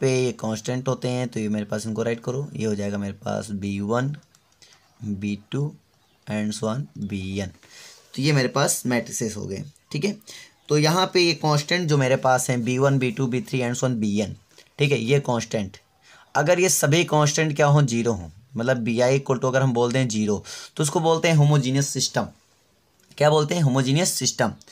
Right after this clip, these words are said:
यानी कि बी आई मतलब एक भी नॉन ज़ीरो नहीं होना चाहिए, सभी ज़ीरो होने चाहिए, ठीक है। तो मैं इसको बोल सकता हूँ कि होमो-, होमोजेनियस मेरा सिस्टम होगा।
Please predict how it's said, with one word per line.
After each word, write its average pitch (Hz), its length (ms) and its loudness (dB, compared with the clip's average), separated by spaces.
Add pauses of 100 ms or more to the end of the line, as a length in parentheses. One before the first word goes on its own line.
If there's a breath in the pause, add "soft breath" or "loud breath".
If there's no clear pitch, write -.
(440 loud breath)
यानी 180 240 2
कि 202 180 2 (300)
बी 165 240 2
आई 143 200 4
मतलब 147 500 2 (280)
एक 208 320 6
भी 190 280 4
नॉन 160 300 4
ज़ीरो 151 180 4
नहीं 151 120 4
होना 139 160 4
चाहिए, 160 160 -2
सभी 165 340 4
ज़ीरो 151 200 4
होने 143 200 4
चाहिए, 139 300 0 (120)
ठीक 139 140 -4
है। 190 120 -8 (1120)
तो 151 60 4
मैं 160 100 4
इसको 151 160 0
बोल 147 180 4
सकता 139 240 0
हूँ 147 160 6
कि 143 120 4
होमो-, 131 260 2
होमोजेनियस 131 460 0
मेरा 143 120 4
सिस्टम 110 320 -4
होगा। 92 260 -6